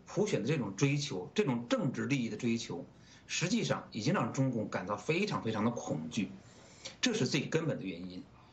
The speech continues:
所以中共一直在想一些什么轨迹来转移这个民众的这种注意力，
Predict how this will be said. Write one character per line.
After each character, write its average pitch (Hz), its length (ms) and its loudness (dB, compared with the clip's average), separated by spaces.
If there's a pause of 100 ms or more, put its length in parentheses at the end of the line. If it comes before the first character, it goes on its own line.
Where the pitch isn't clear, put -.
(140)
所 - 160 2
以 151 180 0
中 226 220 2
共 160 160 2
一 170 100 0
直 143 120 4
在 127 120 2
想 - 360 -2
一 143 80 2
些 139 180 2
什 110 160 -2
么 143 280 2 (200)
轨 104 240 2
迹 117 340 0 (280)
来 127 200 2 (320)
转 92 320 0
移 135 140 2
这 190 160 2
个 110 160 0 (360)
民 131 280 4
众 156 160 4
的 117 80 2
这 143 120 4
种 110 180 0
注 143 140 4
意 131 120 4
力， 117 260 0